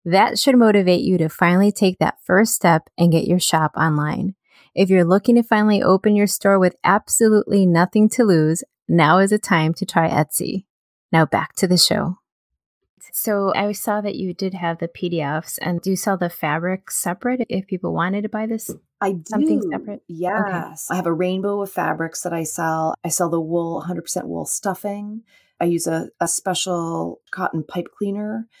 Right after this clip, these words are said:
Speaker 2: and I sell those as well. I've started using rare earth magnets in some of my kits, which is fun. So then the animals can hold things. You can put a magnet in one thing and a
Speaker 1: Oh.
Speaker 2: magnet in their hand, and then they can hold things.
Speaker 1: <laughs>
Speaker 2: And I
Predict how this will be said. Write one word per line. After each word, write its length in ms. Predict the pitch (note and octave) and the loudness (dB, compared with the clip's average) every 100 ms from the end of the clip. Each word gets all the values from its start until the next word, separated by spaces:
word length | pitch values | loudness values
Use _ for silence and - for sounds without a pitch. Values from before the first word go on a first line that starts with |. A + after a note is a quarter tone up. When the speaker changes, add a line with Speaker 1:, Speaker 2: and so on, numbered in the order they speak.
| _ - | _ -14
Speaker 2:
and 100 | E3+ | -10
I 80 | E3 | -8
sell 260 | - F3+ | -6 -4
those 320 | E3 F3+ F3+ | -2 -4 -4
as 140 | E3 - | -8 -6
well. 500 | E3+ E3 F3 F#3 F#3+ _ _ _ - | -4 -2 -4 -6 -10 _ _ _ -6
I've 120 | F3+ | -6
started 340 | - B3 A#3+ G#3+ | -2 -2 0 -2
using 300 | F#3+ F3+ D#3+ | -2 -2 -2
rare 240 | E3 E3+ | -2 -2
earth 200 | D#3 D#3+ - | -4 -6 -6
magnets 600 | C#3+ D#3 F#3+ C4 - C4 | -6 -6 -6 -6 -6 -8
in 80 | A#3 | -6
some 220 | A#3+ A3+ | -4 -4
of 140 | A3+ | -4
my 420 | A3+ A3+ A3+ A3+ - _ _ _ _ | -6 -4 -6 -8 -12 _ _ _ _
kits, 420 | - B3+ C#4+ - | -6 -4 -4 -6
which 180 | G3 F#3+ | -6 -6
is 140 | F3+ - | -6 -6
fun. 320 | G3+ F#3 G3 | -4 -4 -4
So 160 | G3+ | -4
then 220 | E3+ E3+ F3+ | -4 -4 -4
the 160 | D#3+ - | -4 -4
animals 360 | E3 E3 D#3+ | -4 -4 -6
can 120 | - | -6
hold 380 | D#3 D#3+ D#3 D#3+ | -6 -4 -6 -6
things. 420 | G3 G#3 A3+ A3+ | -8 -6 -8 -8
You 80 | - | -8
can 120 | F3 | -8
put 160 | D#3+ E3+ | -6 -6
a 40 | |
magnet 480 | D#3+ D3+ D3+ D3+ D#3+ | -4 -4 -4 -6 -6
in 160 | D#3+ D#3 | -4 -4
one 200 | D3+ D#3 | -4 -4
thing 200 | F3+ E3+ | -2 0
and 120 | D#3 | 0
a 20 | |
Speaker 1:
Oh. 40 | D#3+ | 0
Speaker 2:
magnet 460 | D#3 D#3 E3 D#3+ | -2 -2 -4 -4
in 120 | D#3 | -4
their 120 | D#3 C#3+ | -6 -8
hand, 420 | D3+ D#3 D#3 E3+ | -6 -6 -6 -6
and 120 | D#3 | -6
then 140 | D3 D3 | -6 -8
they 80 | |
can 140 | D3 D3+ | -10 -12
hold 340 | C#3+ D3+ D#3 - | -10 -10 -12 -12
things. 340 | F3 F3 F#3 _ _ - - | -10 -10 -14 _ _ -10 -4
Speaker 1:
<laughs> 80 | B3 | -2
Speaker 2:
And 120 | D4+ | 0
I 200 | F#3 F#3 | 0 -2